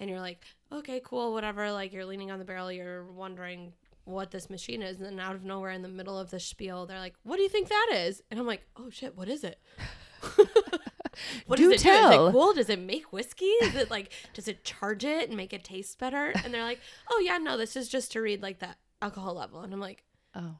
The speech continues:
Speaker 1: "Oh, that's really disappointing." <laughs>
Speaker 2: Wah, wah, wah.
Speaker 1: Womp, womp, womp. But they have their original still,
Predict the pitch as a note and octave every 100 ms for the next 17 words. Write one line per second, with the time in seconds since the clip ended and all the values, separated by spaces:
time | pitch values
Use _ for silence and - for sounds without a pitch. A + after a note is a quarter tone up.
0 | - G3+ G3+ - G3 F#3 F3 G3 - B3
1 | G#3 - G#3 _ _ _ _ _ - A3+
2 | A#3 - G#3 G3+ - E3 E3 D#3+ D#3+ D#3
3 | - - - - - - - _ _ _
4 | - A3+ C4 A#3+ C#4 E4+ F4 A3+ G#3 A#3
5 | E4 - F3+ E3